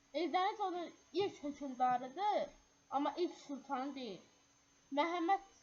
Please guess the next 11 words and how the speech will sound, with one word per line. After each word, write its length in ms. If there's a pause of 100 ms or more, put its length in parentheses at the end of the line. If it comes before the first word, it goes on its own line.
(140)
Cahan 440
Pəhləvan, 760 (120)
o 200
da 120
onun 400 (240)
ikinci 400
hökmdarıdır. 880 (760)
Heysam 380
İbn 360
Xalid 360
isə 280